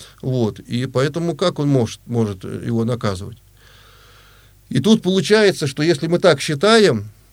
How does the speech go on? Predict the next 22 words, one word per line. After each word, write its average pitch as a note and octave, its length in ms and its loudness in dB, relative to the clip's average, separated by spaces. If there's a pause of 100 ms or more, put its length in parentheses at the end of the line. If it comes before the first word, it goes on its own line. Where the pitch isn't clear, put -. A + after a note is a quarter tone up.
(300)
то D3+ 360 0
мы, D#3+ 360 0
э, A#2 680 -12
себя D3+ 440 2
самих, D3+ 560 0
человеков, D3+ 760 2
э, A#2+ 360 -2
лишаем D#3+ 720 2 (540)
ответственности C#3+ 920 0
и D#3 360 -8 (120)
свободы. A2+ 640 -4 (1040)
Вот. A2 260 -4
И C3 140 -8
я D3+ 160 2
думаю, F3 320 2
точно E3 360 -4
так F#3 220 0
же D#3 260 0 (240)
и C#3+ 100 -4
вот D#3 180 0
этот D3 240 -4
вот C#3+ 180 -2